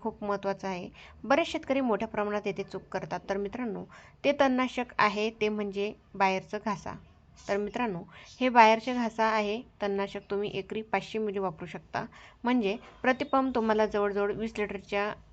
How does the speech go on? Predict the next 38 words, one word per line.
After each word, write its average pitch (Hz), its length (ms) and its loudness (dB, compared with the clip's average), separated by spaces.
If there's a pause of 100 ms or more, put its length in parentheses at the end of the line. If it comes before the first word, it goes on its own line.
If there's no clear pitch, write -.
(120)
पंपसाठी 202 480 -4
पन्नास 196 420 -2
एम 180 120 -4
एल 202 80 -6
घ्यायचा 202 340 -2
आहे. 151 160 -6 (480)
तसेच 254 280 -2
सर्वात 233 320 2
महत्त्वाचा 202 380 -2
विषय, 190 240 -6
शेतकऱ्यांना 202 560 -4
चांगल्या 196 360 -2
प्रकारे 196 320 -4
रिझल्ट 185 300 -6
नाही 202 240 -2
मिळत. 185 260 -4 (420)
तर 226 80 2
मित्रांनो, 247 500 2 (580)
तणनाशकाची 294 540 2
फवारणी 226 360 2
करताना 208 540 -2
आपल्याला 214 400 -4 (120)
गवत 220 240 2
हे 214 180 0
दोन 190 220 -2
ते 190 100 -8
तीन 196 220 -4
पानावर 185 400 -2 (100)
असताना 190 340 -4
फवारणी 196 400 -2
करायची 180 340 -4
आहे. 175 180 -4 (340)
आणि 262 160 2
दुसरा 269 280 0
विषय 277 220 0
म्हणजे 262 240 0
आपल्याला 214 440 2
शेतात 202 380 0